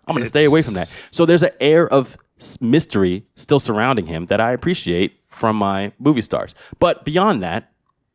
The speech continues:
Speaker 1: let's just go down the list. Started off T V, E R, Sexiest Man Alive.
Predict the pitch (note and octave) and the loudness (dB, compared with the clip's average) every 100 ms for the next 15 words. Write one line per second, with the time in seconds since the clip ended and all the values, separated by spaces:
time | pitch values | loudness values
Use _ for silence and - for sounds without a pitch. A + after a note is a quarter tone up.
0 | _ - E3+ - B2 B2+ D3 F#3 - - | _ -8 -4 0 2 2 0 -2 -2 -8
1 | _ _ _ _ _ _ - C3 C3 C3+ | _ _ _ _ _ _ -6 -4 0 -2
2 | D#3+ - _ _ - F3+ F3 E3 F2+ _ | -2 -8 _ _ -6 -2 2 2 0 _
3 | - D#3+ D3+ D3 E2+ - _ _ F3 D3+ | -4 0 2 2 0 -4 _ _ -6 -6
4 | C3+ D3 C#3 C3 C#3 - - | -4 -2 0 2 0 -2 -10